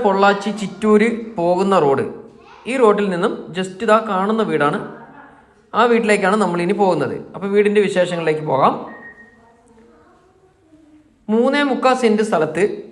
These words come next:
ആയിരത്തി മുന്നൂറ് സ്ക്വയർ ഫീറ്റിൻ്റെ ഒരു മനോഹരമായ ഒരു വീട് വിൽപ്പനയ്ക്ക് വന്നിട്ടുണ്ട്. തൊട്ടടുത്ത് ബസ് റൂട്ട്, മെയിൻ ഹൈവേ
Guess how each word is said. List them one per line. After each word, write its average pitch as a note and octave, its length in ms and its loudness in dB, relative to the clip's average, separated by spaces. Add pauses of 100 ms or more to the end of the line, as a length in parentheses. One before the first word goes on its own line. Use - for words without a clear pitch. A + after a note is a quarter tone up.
(600)
ആയിരത്തി A#3 420 2
മുന്നൂറ് B3 360 2
സ്ക്വയർ G3 300 2
ഫീറ്റിൻ്റെ E3+ 320 -4 (720)
ഒരു E3 100 -4 (120)
മനോഹരമായ F#3 680 0
ഒരു D3+ 160 0
വീട് C#3+ 180 0 (320)
വിൽപ്പനയ്ക്ക് E3 460 -2
വന്നിട്ടുണ്ട്. A#2 360 -4 (1400)
തൊട്ടടുത്ത് A#3+ 640 2 (300)
ബസ് F3+ 220 0
റൂട്ട്, E3+ 240 -2 (360)
മെയിൻ G3+ 240 2 (160)
ഹൈവേ F3+ 300 2